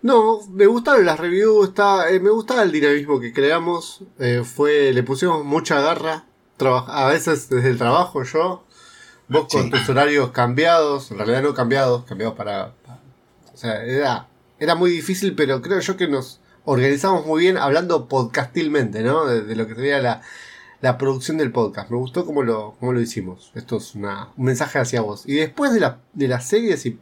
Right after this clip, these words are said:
Speaker 1: ¿series o películas? ¿Qué querés que te digan primero?
Speaker 2: Por el momento, series. Estamos hablando de Moon Knight, Miss Marvel y She-Hulk.
Speaker 1: Eh, yo creo que Moon Knight fue,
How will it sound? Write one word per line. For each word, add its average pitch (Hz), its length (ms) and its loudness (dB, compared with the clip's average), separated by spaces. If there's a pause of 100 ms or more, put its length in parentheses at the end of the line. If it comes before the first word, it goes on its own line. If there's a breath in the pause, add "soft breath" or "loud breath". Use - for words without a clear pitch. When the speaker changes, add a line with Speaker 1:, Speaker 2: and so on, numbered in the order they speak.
Speaker 1:
¿series 226 380 0
o 170 80 -2
películas? 117 380 0
¿Qué 123 80 -6
querés 123 180 -2
que 117 60 -2
te 113 80 -6
digan 101 280 -6 (200)
primero? 98 340 -10 (340 loud breath)
Speaker 2:
Por 120 120 4
el 127 120 6
momento, 202 400 4
series. 110 360 0
Estamos 139 300 -2
hablando 139 300 2
de 123 40 0
Moon 175 200 2
Knight, 190 240 2
Miss 139 200 0
Marvel 180 300 2
y 151 60 0
She-Hulk. 85 500 -4 (460 loud breath)
Speaker 1:
Eh, 127 1080 2 (240)
yo - 200 0
creo 202 260 4
que 123 1000 0 (380 loud breath)
Moon 180 260 0
Knight 127 320 0
fue, 110 540 -4